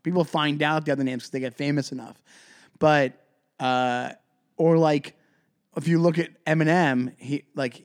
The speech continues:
he think of, he thinks of Eminem as, like, he almost goes, "Ah, I'm not Mar-, that's Marshall Mathers. I'm Eminem." Like, it's almost like a,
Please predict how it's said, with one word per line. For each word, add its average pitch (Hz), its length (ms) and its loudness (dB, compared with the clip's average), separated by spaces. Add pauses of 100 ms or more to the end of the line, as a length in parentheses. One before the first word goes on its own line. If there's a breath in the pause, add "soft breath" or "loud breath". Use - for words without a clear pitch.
he 139 160 -4
think 147 160 -2
of, 135 80 -6
he 156 180 -6
thinks 151 240 -2
of 139 80 -6
Eminem 135 420 -4
as, 120 80 -6
like, 120 280 -12 (600 soft breath)
he 151 160 0
almost 143 200 0
goes, 135 160 -2
"Ah, 180 260 0
I'm 180 140 6
not 170 160 -2
Mar-, 175 260 4
that's 180 260 0
Marshall 175 360 4
Mathers. 156 440 2
I'm 139 220 0
Eminem." 139 460 0 (120)
Like, 131 160 -2
it's 139 120 -2
almost 156 180 0
like 135 100 -4
a, 117 80 -4